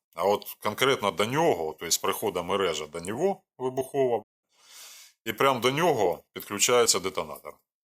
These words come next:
до цієї штуки. Тобі ж вона поруч з детонатором знаходиться. Якщо в мережі з'явився отой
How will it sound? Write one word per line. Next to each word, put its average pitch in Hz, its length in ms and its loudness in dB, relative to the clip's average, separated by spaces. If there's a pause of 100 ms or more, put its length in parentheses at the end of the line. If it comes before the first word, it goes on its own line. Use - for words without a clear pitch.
(120)
до 87 200 -4
цієї 82 200 0
штуки. - 360 -6
Тобі 82 260 -8
ж - 120 2
вона 139 240 4
поруч 104 380 -2
з - 100 2
детонатором 73 640 -8
знаходиться. - 580 -6
Якщо 185 300 2
в 165 40 0
мережі 90 400 0
з'явився 113 560 2
отой 107 400 0